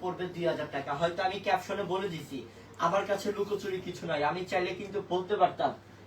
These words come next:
ক্যাপশনে না লিখে এই যে মনে করেন যে ঘন্টার পর ঘন্টা পার করে দিতাম,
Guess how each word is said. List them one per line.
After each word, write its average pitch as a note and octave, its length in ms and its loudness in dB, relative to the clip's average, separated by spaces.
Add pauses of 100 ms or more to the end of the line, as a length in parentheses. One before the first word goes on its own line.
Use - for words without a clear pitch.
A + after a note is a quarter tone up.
(100)
ক্যাপশনে F3+ 400 4
না G3+ 160 2
লিখে G#3+ 460 4 (280)
এই E3 120 -6
যে F#3 240 -2
মনে F#3 200 2
করেন F#3 200 -2
যে G3+ 100 0 (340)
ঘন্টার E3+ 300 2
পর F3+ 200 0
ঘন্টা E3+ 260 2
পার F3 220 -2
করে D#3+ 180 -4
দিতাম, C3+ 320 -6